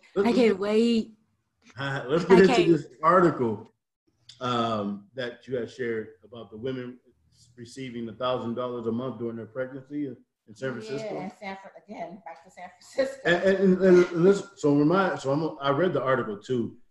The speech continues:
Speaker 1: and this is just not a San Francisco, well, this part is a San Francisco thing, but there are some other things too that I wanna get into that's just not in San Francisco, but more of
Speaker 3: Okay.
Speaker 1: a nationwide thing.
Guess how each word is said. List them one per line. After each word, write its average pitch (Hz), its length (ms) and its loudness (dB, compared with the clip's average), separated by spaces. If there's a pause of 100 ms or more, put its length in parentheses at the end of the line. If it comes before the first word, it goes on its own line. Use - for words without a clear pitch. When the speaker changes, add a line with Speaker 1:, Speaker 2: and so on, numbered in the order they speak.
(120)
Speaker 1:
and 139 80 -4
this 196 140 4
is 190 140 0
just 151 200 -2
not 139 160 0
a 110 80 -4
San 135 260 -6
Francisco, 117 300 -8
well, 120 500 -4
this - 440 -2 (140)
part 120 400 0
is 110 160 -12
a 104 60 -14
San 120 220 -10
Francisco - 460 -18 (100)
thing, 104 260 -10 (380)
but 107 120 -6
there 135 140 4
are 143 60 4
some 117 220 -4
other 131 300 0
things 110 400 -4
too 120 440 -2 (160)
that 104 100 -12
I 113 60 -4
wanna 110 240 -6
get 104 160 -12
into 104 260 -14
that's 101 240 -18
just 147 340 -10
not 117 320 -12
in 110 60 -20
San 110 240 -18
Francisco, 101 500 -20
but 101 100 -18
more 110 340 -10
of 101 140 -14
Speaker 3:
Okay. 101 140 -10
Speaker 1:
a - 40 -14 (520)
nationwide 113 760 -6
thing. 95 240 -16